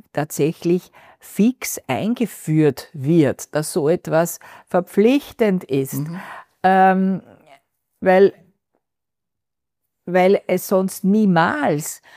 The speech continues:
Speaker 1: zu einer Lebensnähe kommen kann.
Speaker 2: Aber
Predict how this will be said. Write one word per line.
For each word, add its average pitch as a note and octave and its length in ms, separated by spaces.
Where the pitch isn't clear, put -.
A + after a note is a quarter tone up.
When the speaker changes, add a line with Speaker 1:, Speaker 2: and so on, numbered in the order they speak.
Speaker 1:
zu F#3 160
einer D3+ 640
Lebensnähe C#3 840
kommen D#3+ 500
kann. - 500
Speaker 2:
Aber D3+ 280